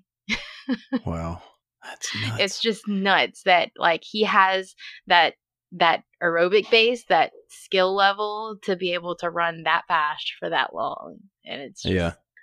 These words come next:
Speaker 1: like, I can't even fathom it.
Speaker 2: What is Usain Bolt's speed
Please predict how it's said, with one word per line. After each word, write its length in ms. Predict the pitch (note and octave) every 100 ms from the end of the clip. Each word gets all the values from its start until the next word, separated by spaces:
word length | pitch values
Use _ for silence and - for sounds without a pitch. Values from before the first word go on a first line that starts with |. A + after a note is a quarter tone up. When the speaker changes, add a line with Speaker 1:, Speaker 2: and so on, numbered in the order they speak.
| _ -
Speaker 1:
like, 140 | F3
I 40 | F#3+
can't 180 | A#3 A#3
even 200 | F#3 D3+
fathom 400 | - D#3+ E3 C#3
it. 180 | - - _ _ _ -
Speaker 2:
What 160 | D3
is 100 | D#3
Usain 460 | C3+ C#3 C#3 B2 A#2
Bolt's 460 | A2 G#2 - - -
speed 680 | - - G#2+ F#2+ F#2 F2